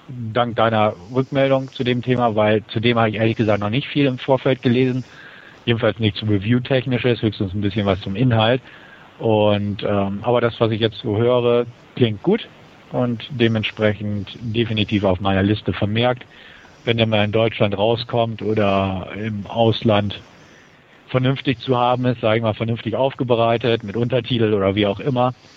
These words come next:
ähm, werde ich definitiv zuschlagen. Hört sich gut an und, äh, freue ich mich drauf.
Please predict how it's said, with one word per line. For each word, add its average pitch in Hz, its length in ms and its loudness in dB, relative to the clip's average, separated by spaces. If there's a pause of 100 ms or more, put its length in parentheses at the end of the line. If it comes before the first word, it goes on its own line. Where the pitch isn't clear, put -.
(320)
ähm, 98 420 -2
werde 110 160 2
ich 101 60 -2
definitiv 98 460 -4
zuschlagen. 90 680 -4
Hört 135 160 2
sich 113 160 0
gut 123 200 0
an 117 380 2
und, 98 500 -2
äh, 95 300 2
freue 87 320 -4
ich 80 80 -6
mich 82 140 -10
drauf. 90 280 -8